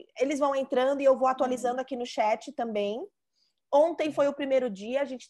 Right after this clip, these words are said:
Speaker 1: fez a conversa com o eixo de temáticas feministas, então foi muito legal, assim, eu vejo que as pessoas, as artistas,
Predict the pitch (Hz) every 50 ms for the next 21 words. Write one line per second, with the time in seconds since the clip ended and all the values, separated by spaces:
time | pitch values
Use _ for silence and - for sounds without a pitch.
0 | _ - 262 247 247 247 - - 240 240 233 233 247 240 226 233 214 220 220 -
1 | - - - 240 240 247 254 247 - 240 240 233 226 226 226 - 226 220 202 -
2 | 254 233 220 214 214 214 - 262 240 - - 226 214 196 190 180 180 190 202 -
3 | - 262 262 277 - - _ _ _ _ _ _ _ _ _ - - 214 - 254
4 | 247 240 - 262 247 240 233 233 240 262 269 294 311 294 - 277 240 220 202 208
5 | 202 202 208 220 226 208 180 - - - 220 226 233 240 240 233 226 214 214 208
6 | 214 220 226 214 220 - - - - - 233 226 - - 240 233 226 240 233 233
7 | 233 220 214 226 214 214 - - 247 233 - - - 233 226 208